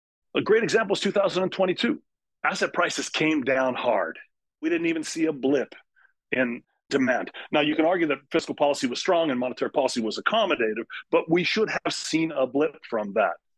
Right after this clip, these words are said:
and we didn't. So I think there's a wealth effect, but I just think it's a lot smaller than people tend to think. I've always thought, as I said, uh, that it's smaller than everyone else thinks, and I was still surprised by how small it was in two thousand and twenty-two. I expected to see that,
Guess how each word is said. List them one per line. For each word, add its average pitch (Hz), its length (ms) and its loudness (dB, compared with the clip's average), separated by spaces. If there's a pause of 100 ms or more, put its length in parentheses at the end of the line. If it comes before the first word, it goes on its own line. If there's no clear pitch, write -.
(120)
and 147 160 -2
we 147 100 2
didn't. 135 340 -2
So 156 280 0 (320)
I 151 80 2
think 220 200 0
there's 196 140 0
a 170 40 4
wealth 135 220 2
effect, 135 320 -2 (200)
but 139 100 2
I 147 60 2
just 147 160 -8
think 156 180 0
it's - 120 -12
a 147 60 4
lot 139 200 2
smaller 147 360 0
than 127 200 0
people 135 240 0
tend 123 160 0
to 117 40 0
think. 123 260 -2 (280)
I've 180 280 2
always 160 280 2
thought, 139 240 0
as 123 120 -4
I 135 40 0
said, 139 280 0
uh, 135 240 0
that 135 100 0
it's 131 160 -6
smaller 143 320 0
than 123 220 -4 (280)
everyone 131 300 2
else 175 180 0
thinks, 131 300 -2
and 139 100 2
I 143 60 2
was 143 160 0
still 180 260 -2
surprised 139 520 -2
by 120 120 2
how 113 120 -2
small 123 360 0
it 131 80 -6
was 110 320 0 (240)
in 127 140 0
two 120 140 0
thousand 110 360 0
and 95 80 -6
twenty-two. - 460 -2 (420)
I 135 80 2
expected 135 440 0
to 127 60 0
see 123 260 -2 (300)
that, 110 200 2